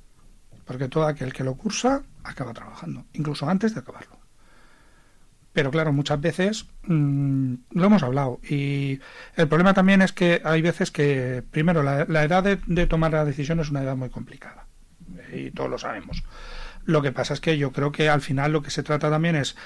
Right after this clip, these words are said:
por un lado, de intentar, eh, quitar ese demonio de que la F P es para los que no quieren ir a la universidad. No tiene nada que ver, porque no tiene nada que ver. La F P es tan digna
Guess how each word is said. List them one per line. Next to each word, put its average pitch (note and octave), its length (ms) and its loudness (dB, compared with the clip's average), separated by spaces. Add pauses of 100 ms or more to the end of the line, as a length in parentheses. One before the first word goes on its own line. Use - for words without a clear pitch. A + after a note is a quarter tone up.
(220)
por D#3 160 6
un E3+ 80 6
lado, E3+ 180 8
de C#3+ 100 6
intentar, C#3 500 2 (300)
eh, D#3 200 4
quitar E3 340 2
ese E3 240 4
demonio D#3 460 4
de D3 140 2
que C#3+ 440 2
la C#3 220 0
F D3 200 0
P C#3 580 0 (420)
es D#3 180 4
para D3 260 2
los C#3 180 0
que D3 120 -2
no D3+ 160 2
quieren C#3+ 280 2
ir C3+ 100 2
a C3+ 60 0
la C3+ 80 2
universidad. C3 580 0 (360)
No E3 160 2
tiene C3 220 -2
nada B2 220 -2
que B2 80 -6
ver, A3 180 0 (460)
porque C3 280 -2
no D3+ 180 4
tiene B2+ 260 0
nada B2 220 0
que B2 100 0
ver. E3+ 200 2 (340)
La D3+ 120 4
F D3 160 2
P C3+ 100 -2
es - 100 -6
tan C3 280 0
digna C#3+ 560 0